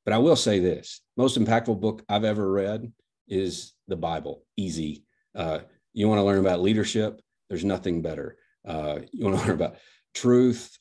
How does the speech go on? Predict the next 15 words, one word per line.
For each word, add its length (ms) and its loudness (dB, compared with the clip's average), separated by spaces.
or 80 -6
how 160 2
to, 260 -2
uh, 220 -6
connect 420 -4
and 120 -6
communicate 600 0
and 80 -10
serve 440 -4
people? 460 -4
Like, 400 -6
it's 220 0
all 220 4
there. 340 0
Uh, 240 -6